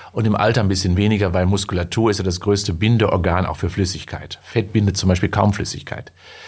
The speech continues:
äh, kaum Wasser drin. So, und dieses Gurkendasein hat eine große Bedeutung, denn Wasser löst, transportiert, reinigt und kühlt. Das sind die vier Hauptaufgaben der Flüssigkeit.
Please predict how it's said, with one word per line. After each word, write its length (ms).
äh, 120
kaum 280
Wasser 220
drin. 180
So, 300
und 140
dieses 220
Gurkendasein 880
hat 260
eine 260
große 340
Bedeutung, 920
denn 360
Wasser 560
löst, 640
transportiert, 880
reinigt 640
und 180
kühlt. 500
Das 160
sind 120
die 60
vier 200
Hauptaufgaben 640
der 80
Flüssigkeit. 640